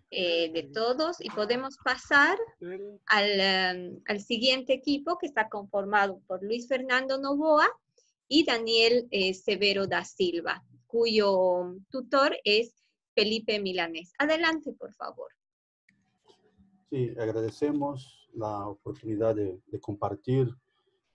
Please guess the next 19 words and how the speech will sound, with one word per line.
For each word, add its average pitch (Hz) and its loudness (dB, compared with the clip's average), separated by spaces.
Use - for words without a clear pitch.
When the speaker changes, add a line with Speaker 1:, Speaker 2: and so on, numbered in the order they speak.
Speaker 2:
en 104 -6
nuestros 107 -6
proyectos 123 0
y 101 -4
seguramente 117 2
hay 110 2
muchas, 107 -2
ah, 101 -2
muchas 110 2
intersecciones 127 2
y - -8
también 113 6
desafíos 113 2
como 101 0
este 107 0
de 98 2
la 98 0
violencia, 101 0
¿no? 123 -6